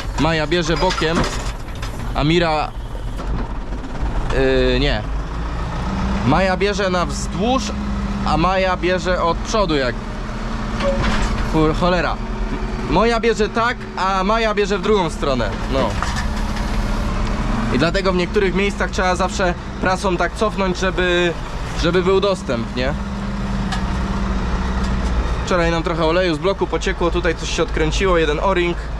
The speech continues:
wyleciał, ale zrobiliśmy, dolaliśmy oleju, jest, jest okej. Także mam nadzieję, że już dzisiaj się to nie powtórzy.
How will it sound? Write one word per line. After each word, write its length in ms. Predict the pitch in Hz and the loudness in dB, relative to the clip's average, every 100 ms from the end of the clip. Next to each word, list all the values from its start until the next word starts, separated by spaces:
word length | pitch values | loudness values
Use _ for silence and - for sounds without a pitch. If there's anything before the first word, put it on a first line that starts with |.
| - | 0
wyleciał, 520 | 160 175 - 175 175 170 - - - - - - - | 0 0 2 0 0 -2 -6 -4 -2 -2 -2 0 2
ale 160 | 170 | 2
zrobiliśmy, 560 | 156 165 151 175 165 151 | 2 2 2 0 0 0
dolaliśmy 720 | 147 147 160 165 165 147 139 - - - - - - - | 2 2 0 0 0 0 0 -2 -4 -4 -2 -2 -2 0
oleju, 520 | 135 143 151 147 139 | 2 4 4 4 2
jest, 400 | 131 131 123 - | 2 2 0 0
jest 180 | 170 156 | 0 2
okej. 500 | 156 143 196 175 185 190 - - - - - - - - - - - - - - - 131 131 | 0 2 2 2 0 -6 -8 -6 -4 -4 -4 -4 -2 -2 -4 -4 -4 -4 -2 -2 0 0 2
Także 600 | 123 120 143 139 131 - - - - - | 0 0 0 2 2 -2 -4 -6 -4 -2
mam 160 | 131 | 0
nadzieję, 240 | 135 139 143 | 2 0 0
że 140 | 143 | 0
już 100 | 139 | 0
dzisiaj 280 | 127 - 139 | -2 -2 -2
się 100 | 147 | 0
to 100 | 151 | 0
nie 120 | 143 | 2
powtórzy. 640 | 151 - 190 120 131 151 | 0 0 0 2 2 0